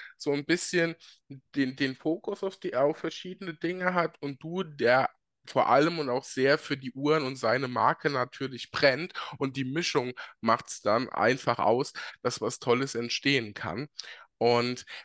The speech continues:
das ist so auch die nächste Frage, letztlich dann auch hinreichend, äh, zu den, äh, zu den Uhren selbst. Ähm,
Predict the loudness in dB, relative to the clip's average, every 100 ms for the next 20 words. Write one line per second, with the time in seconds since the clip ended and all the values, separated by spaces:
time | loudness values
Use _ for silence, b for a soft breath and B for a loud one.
0 | _ 0 2 0 2 4 2 B -2 0
1 | 2 -2 -2 0 0 -4 -8 -2 4 6
2 | 6 4 0 -2 B B -2 -2 -4 -4
3 | 0 2 2 0 -6 0 4 4 2 -2
4 | -8 -2 2 2 2 -4 -4 -2 -4 -4
5 | 2 2 0 -4 -10 -10 -10 -10 -8 -8
6 | -4 -4 -4 -6 -2 0 2 0 -6 -12
7 | B B _ _ 0 2 4 2 -4 -6